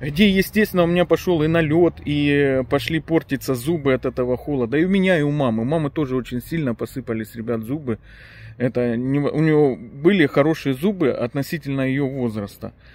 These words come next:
Вот хорошие были зубы. Коронки были ещё те, ещё по-, поодеты, железные, да, такие стальные. Э, всё как бы.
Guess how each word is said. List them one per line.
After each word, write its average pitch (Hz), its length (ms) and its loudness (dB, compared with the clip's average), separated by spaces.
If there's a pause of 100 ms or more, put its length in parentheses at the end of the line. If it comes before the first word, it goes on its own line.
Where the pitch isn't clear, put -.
(160)
Вот 127 260 -4
хорошие 147 480 2
были 120 260 -2
зубы. 110 380 -8 (380)
Коронки 151 520 4
были 139 260 0
ещё 123 200 -4
те, 135 180 -2
ещё 123 220 -4
по-, 120 520 -2
поодеты, 123 460 -2
железные, 113 520 -2
да, 131 120 0
такие 113 300 -6
стальные. 113 480 -4 (420)
Э, 110 260 -6
всё 135 240 0
как 107 200 -8
бы. 101 120 -14